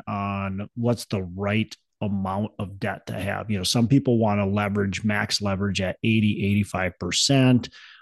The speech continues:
Um, other people are like, "Hey, no, let, you gotta be at,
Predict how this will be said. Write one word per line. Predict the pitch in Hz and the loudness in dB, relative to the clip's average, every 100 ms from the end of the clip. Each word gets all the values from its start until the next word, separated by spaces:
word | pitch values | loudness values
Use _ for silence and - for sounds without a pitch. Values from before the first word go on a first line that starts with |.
| - | -4
Um, | 117 107 101 98 - | 0 2 2 0 2
other | 123 120 113 | 2 4 4
people | 123 117 113 | 2 2 0
are | 107 | 2
like, | 101 95 92 | 0 -2 -2
"Hey, | - 131 117 117 107 | 0 4 4 4 4
no, | 110 110 107 - | 4 4 2 0
let, | 107 - _ - | -2 -2 _ -8
you | 110 131 113 | 0 2 4
gotta | 110 101 | 2 2
be | 107 101 | 2 2
at, | 92 | 0